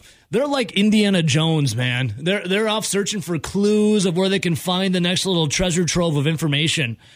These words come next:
of when, before the schedule's released, of when, you know,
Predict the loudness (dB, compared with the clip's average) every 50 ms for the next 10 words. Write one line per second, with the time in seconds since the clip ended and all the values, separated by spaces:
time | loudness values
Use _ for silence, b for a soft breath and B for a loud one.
0 | B B B B -4 -2 -2 -2 -2 0 0 0 0 0 -2 -2 -4 -6 -12 _
1 | _ _ -4 -4 -4 -2 -2 -2 0 0 0 0 0 0 0 0 0 0 -2 -2
2 | -2 -2 -4 -4 -6 -8 -10 B B B B B B -2 -2 0 0 0 0 0
3 | 0 0 0 0 0 0 0 0 0 -2